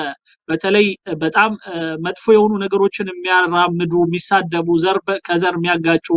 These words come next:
ሃይማኖት ከሃይማኖት የሚያጋጩ ኃይሎች ካሉ ገብተን እዛ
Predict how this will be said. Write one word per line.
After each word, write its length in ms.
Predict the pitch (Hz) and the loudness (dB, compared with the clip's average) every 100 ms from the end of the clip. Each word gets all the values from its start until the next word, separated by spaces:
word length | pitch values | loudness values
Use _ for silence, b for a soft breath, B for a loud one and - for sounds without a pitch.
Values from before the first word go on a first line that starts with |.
| 165 B B | -2 B B
ሃይማኖት 420 | 180 190 208 208 - | -2 2 4 2 0
ከሃይማኖት 480 | 180 190 185 185 | -4 -2 -4 -6
የሚያጋጩ 560 | - 170 175 175 170 170 175 165 B B B | -4 0 0 2 0 0 -2 -2 B B B
ኃይሎች 460 | - 233 262 254 - | 0 2 4 2 -2
ካሉ 360 | - 233 240 240 392 - _ b b _ | -6 -4 -2 0 0 -2 _ b b _
ገብተን 560 | 165 202 277 262 285 277 | 0 2 2 -2 -4 0
እዛ 200 | 220 208 | -2 2